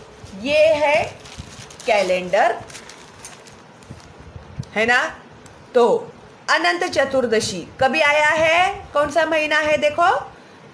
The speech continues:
भाद्रपद महीना है। ये देखो, दिखाई दे रहा है आप लोगों को? कौन सा महीना है? भाद्रपद महीना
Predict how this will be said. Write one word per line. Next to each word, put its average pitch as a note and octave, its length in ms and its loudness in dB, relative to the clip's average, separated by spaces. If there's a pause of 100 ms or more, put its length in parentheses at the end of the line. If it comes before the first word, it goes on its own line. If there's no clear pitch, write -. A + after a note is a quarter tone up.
(180)
भाद्रपद A3 960 2
महीना F3+ 580 -4
है। F#3 580 2 (1600)
ये F3 180 -2
देखो, C#3+ 320 -6 (1900)
दिखाई A#3+ 260 0
दे C4+ 140 2
रहा D#4+ 120 2
है D#4 60 0
आप B3+ 80 -8
लोगों C4+ 220 0
को? C#4 380 -2 (1800)
कौन A3+ 160 0
सा B3 160 0
महीना B3 340 2
है? C#4 560 0 (580)
भाद्रपद G#3 960 0 (580)
महीना G3 800 -2